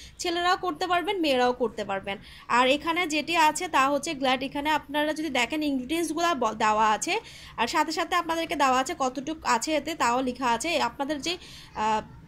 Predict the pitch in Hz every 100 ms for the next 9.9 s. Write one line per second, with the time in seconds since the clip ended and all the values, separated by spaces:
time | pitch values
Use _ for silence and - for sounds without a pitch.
0 | - - - - - - - - - -
1 | - - - 359 370 403 381 415 320 339
2 | 320 392 370 359 403 330 330 311 370 311
3 | 285 - 339 330 262 294 339 285 254 233
4 | 269 269 320 302 339 269 311 262 269 294
5 | 311 277 330 320 269 277 269 359 - -
6 | - - 339 392 349 349 370 320 349 330
7 | 302 320 294 277 294 320 - - - -
8 | - - 302 302 349 - 311 285 214 190
9 | - - - - - 302 320 392